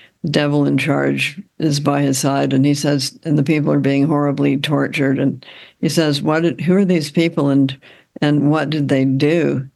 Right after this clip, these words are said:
uh, to deserve this?" He said, "Well, mm, they're the Baptists."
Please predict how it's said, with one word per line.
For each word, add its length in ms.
uh, 400
to 140
deserve 420
this?" 240
He 60
said, 240
"Well, 440
mm, 480
they're 260
the 180
Baptists." 1160